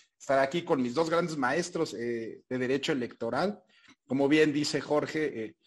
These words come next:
pues, con él me ha tocado debatir, discutir y perfeccionar veinte mil, eh,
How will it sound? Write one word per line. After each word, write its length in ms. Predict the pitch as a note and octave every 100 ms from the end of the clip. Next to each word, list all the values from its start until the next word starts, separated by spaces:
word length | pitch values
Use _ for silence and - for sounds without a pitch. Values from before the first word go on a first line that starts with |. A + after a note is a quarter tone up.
| - _
pues, 400 | - B2+ - - - _ _
con 180 | B2+ C#3
él 80 |
me 100 | D#3+
ha 80 | D#3+
tocado 580 | D#3 D#3 D#3 E3 D#3+ -
debatir, 580 | B2 B2 A#2 - D#3+ E3
discutir 520 | D3 - B2 - D3+
y 40 | D3
perfeccionar 760 | B2 - A#2 - A#2+ C#3 C#3
veinte 420 | C3 B2+ B2+ B2+
mil, 400 | B2 C#3+ D#3+ D#3+
eh, 340 | A#2 B2 A#2+